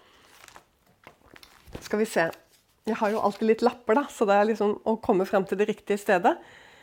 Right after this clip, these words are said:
Eh, jo, det står på denne måten, og det er i kapittel enogtyve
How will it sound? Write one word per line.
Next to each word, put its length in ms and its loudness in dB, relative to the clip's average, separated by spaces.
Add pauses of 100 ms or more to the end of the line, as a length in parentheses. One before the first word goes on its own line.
(540)
Eh, 400 6
jo, 220 6 (220)
det 200 4
står 500 4
på 80 -4
denne 240 8
måten, 300 4
og 100 6
det 100 10
er 160 8
i 60 2
kapittel 560 -4
enogtyve 840 2